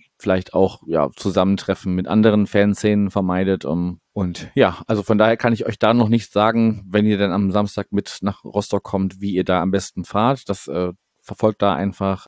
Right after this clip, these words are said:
ja, entweder die Homepage des Fanladens oder wenn ihr schon bei Blue Sky seid, ähm, könnt ihr auch da dem Fanladen folgen. Bei Twitter hat man die Aktivitäten soweit eingestellt.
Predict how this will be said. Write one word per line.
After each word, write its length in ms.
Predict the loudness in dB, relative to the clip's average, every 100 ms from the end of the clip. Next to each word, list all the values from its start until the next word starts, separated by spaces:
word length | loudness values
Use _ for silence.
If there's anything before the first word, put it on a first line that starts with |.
| -2
ja, 200 | 0 2
entweder 240 | 2 2
die 140 | 2
Homepage 320 | 2 2 2 2
des 220 | 0 -2
Fanladens 680 | 2 2 2 0 0 -2 -2
oder 300 | 0 2 2
wenn 140 | 0
ihr 80 | -2
schon 180 | -6 -4
bei 80 |
Blue 220 | -4 0 -2
Sky 280 | 0 0
seid, 380 | 2 2 2 -2
ähm, 460 | -4 -4 -2 -4 -8 -12
könnt 200 | -8 -6
ihr 100 | -4
auch 100 | -6
da 240 | -4 -4
dem 160 | -4 -6
Fanladen 460 | -4 -4 -2 -4
folgen. 320 | -4 -2 0 0
Bei 100 | -2
Twitter 300 | -2 -2 -2
hat 120 | -2
man 140 | -2
die 140 | -2 -4
Aktivitäten 680 | -4 -6 -6 -8 -6 -4
soweit 300 | -4 -4 -4
eingestellt. 640 | -2 2 2 2 0 -2